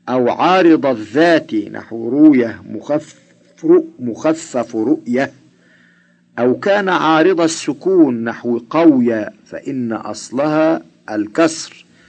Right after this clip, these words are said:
ثم إنه سكن للتخفيف، كما يقال في "علم" "علما". وشذ عما ذكرنا ثلاثة أنواع:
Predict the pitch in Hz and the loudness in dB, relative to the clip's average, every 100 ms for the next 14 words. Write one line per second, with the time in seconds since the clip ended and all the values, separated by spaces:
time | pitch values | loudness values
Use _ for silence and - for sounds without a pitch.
0 | _ _ - 127 120 120 123 135 160 131 | _ _ -8 -2 -2 -2 -2 -2 -2 -2
1 | 110 - - - 143 123 113 110 - 110 | -4 -4 -10 -8 -4 -2 -2 -4 -6 -10
2 | - 165 160 117 - - _ _ _ _ | -4 2 2 2 -6 -18 _ _ _ _
3 | _ - 170 180 160 135 120 117 107 - | _ -2 0 2 2 2 0 0 -2 -2
4 | 135 151 147 127 - 107 101 90 117 127 | 2 2 2 -2 -6 -8 -6 -4 -2 -2
5 | 123 123 123 - 101 127 139 120 117 120 | -2 -2 -4 -6 -2 0 2 0 -2 -6
6 | 104 - _ _ _ _ - _ _ _ | -8 -14 _ _ _ _ -20 _ _ _
7 | _ _ _ _ - 127 127 202 170 135 | _ _ _ _ -2 0 2 0 0 0
8 | 147 127 180 175 156 131 123 113 120 156 | 0 2 0 0 0 2 0 0 -4 0
9 | 160 151 156 156 143 - 113 113 123 135 | 0 0 0 0 -2 -4 -2 2 2 0
10 | 135 135 127 - 127 113 104 85 82 | -4 -8 -6 -6 -4 -4 -6 -8 -12